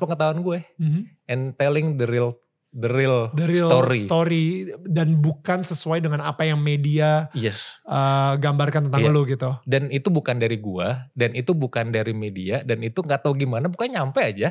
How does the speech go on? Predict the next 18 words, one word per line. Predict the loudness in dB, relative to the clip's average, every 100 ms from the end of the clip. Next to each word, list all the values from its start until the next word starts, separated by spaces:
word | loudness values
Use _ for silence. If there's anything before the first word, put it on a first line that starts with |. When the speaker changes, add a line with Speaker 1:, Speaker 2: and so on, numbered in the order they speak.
| -4
Speaker 2:
What? | -12 -14 -14 -16 -20 -20 -20 -12 -4
Speaker 1:
Mereka | -2 0
kerja | 0 0 0 0
di | 0 -2
rumah | -2
nyokap | -6 -8 -10
gua. | -8 -8 -8 -14 _ _ _ _ _
Speaker 2:
Oh. | _ -12 -6
Speaker 1:
Orang-orang | -2 -2 -2 -4
itu | -6
kerja, | -6 -8 -6 -8 -8 -12 _ _ _ _ _
kayak | -8 -8
the | -8
driver, | -6 -4 -4 -2 -2 -4
dan | -6 -8
apa, | -4
Speaker 2:
Ya. |
Speaker 1:
nggak | -4